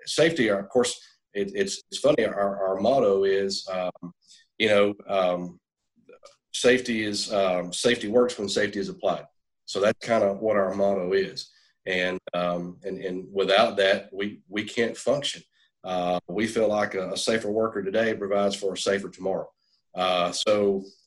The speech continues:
uh, but in this downturn, the positive things is, has, like I said, enabled us to really be able to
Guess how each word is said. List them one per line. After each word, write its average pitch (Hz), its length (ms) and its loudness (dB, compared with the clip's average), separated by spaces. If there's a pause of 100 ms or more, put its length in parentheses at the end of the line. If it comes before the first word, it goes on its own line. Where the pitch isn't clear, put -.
(160)
uh, 90 400 -2 (220)
but 117 240 6
in 139 200 2
this 135 220 6
downturn, 120 640 4
the 95 140 -6
positive 113 400 2
things 104 440 0
is, 95 240 -8
has, 101 360 -4
like 98 180 -4
I 98 60 0
said, 95 300 0
enabled 98 400 0
us 95 240 -2
to 95 120 -12
really 107 380 -2
be 98 200 -4
able 101 240 0
to 90 280 -4